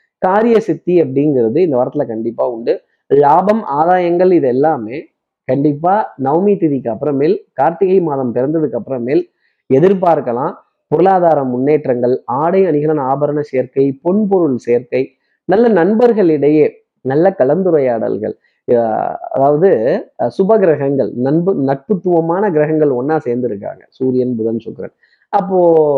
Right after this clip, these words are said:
நட்புக்குரிய விஷயங்கள் ஒண்ணா இருக்கும். நண்பர்களுடைய ஆதரவு, நண்பர்களுடைய பேச்சு,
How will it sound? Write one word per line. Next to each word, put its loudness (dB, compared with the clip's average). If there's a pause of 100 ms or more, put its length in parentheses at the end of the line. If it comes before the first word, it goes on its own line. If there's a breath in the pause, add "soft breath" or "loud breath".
(360)
நட்புக்குரிய 2
விஷயங்கள் 0
ஒண்ணா 0
இருக்கும். 0 (260)
நண்பர்களுடைய 2
ஆதரவு, -2 (840)
நண்பர்களுடைய 0 (100)
பேச்சு, -2